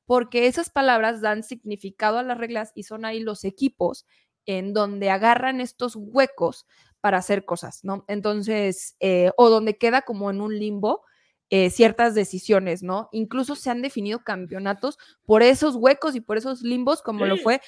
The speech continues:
Speaker 1: hace poquito el campeonato de Hamilton versus Verstappen hace dos años, ¿no? Entonces, yo creo que, eh, sí cambia un poquito y que sí es importante entender un poco. Eh, bueno, una de
Speaker 2: Sí.
Speaker 1: las cosas principales que cambian, vamos a platicar sobre el reglamento deportivo,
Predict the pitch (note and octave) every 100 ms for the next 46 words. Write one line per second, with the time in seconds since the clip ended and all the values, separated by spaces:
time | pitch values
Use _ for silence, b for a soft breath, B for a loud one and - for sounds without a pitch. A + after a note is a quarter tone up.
0 | B B A#3 D4+ A#3 A#3 A3+ C#4 B3 G3+
1 | G3+ G3+ G#3+ C4 A#3 G#3 A3+ A#3+ A#3 A#3
2 | G#3 G3+ G3+ F#3 E3+ - - - G#3 G3+
3 | G3+ G3 F#3+ G#3 G3 G#3+ B3+ C4 C#4+ F4+
4 | - B B - C#4+ D4 D4 C#4+ D4 C4+
5 | - _ _ _ A#3 G#3 G3+ G3 F#3+ F3+
6 | E3+ E3+ - B3+ G3+ A3 G#3+ A3 C4 -
7 | b b - G#3 G#3+ A3 G#3 A#3 - G3
8 | F3+ G#3 G3+ A#3+ A3 F#3 F#3 F#3 F3+ G3+
9 | - F3+ F3 F3 F3 F3+ F3 C#3+ - -
10 | _ - F#3+ F#3 F#3 F#3 F3+ F3+ A3 F3
11 | - b b b b D4+ F#4 F#4 A#3+ -
12 | C4 C#4+ C#4+ C#4 A#3 A3 A3+ A#3 B3 A3
13 | G#3+ G#3 G#3+ B3 G3+ G#3+ G#3 F3 F#3 F#3
14 | G3+ F#3+ F#3 - F#3 F#3 F3+ G3 F3+ E3
15 | E3+ F#3 F3 F#3+ F#3+ B3+ A#3+